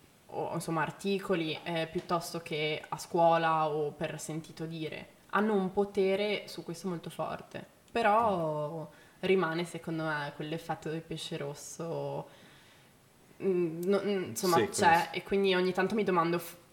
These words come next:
Speaker 1: E se, è un problema di comunicazione, di come lo comunicano nei docu-, cioè la, la narrativa dovrebbe essere diversa? Forse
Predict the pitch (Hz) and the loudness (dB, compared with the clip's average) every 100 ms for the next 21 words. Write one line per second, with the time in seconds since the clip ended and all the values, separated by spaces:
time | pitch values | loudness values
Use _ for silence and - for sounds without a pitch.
0 | _ - - 190 - 196 - - - - | _ -12 -4 -4 0 0 0 -16 -20 -20
1 | - - 208 214 208 202 196 196 202 196 | -12 -2 0 2 4 4 4 2 0 0
2 | 190 - - 233 190 180 185 175 185 175 | -2 -8 -4 0 2 2 0 -2 0 0
3 | 175 185 185 180 180 180 180 175 170 170 | -2 -2 0 0 -2 -2 0 0 -2 -2
4 | 175 175 180 185 175 - 196 180 185 190 | 0 0 0 -2 -4 -6 0 2 4 4
5 | 190 190 202 196 - 233 208 196 190 185 | 4 4 2 -2 -4 -2 2 2 2 -2
6 | - 196 175 185 208 196 190 - - 185 | -4 -6 -4 0 2 2 -2 -6 -2 -2
7 | - - 226 - 202 | -4 -4 -4 0 -2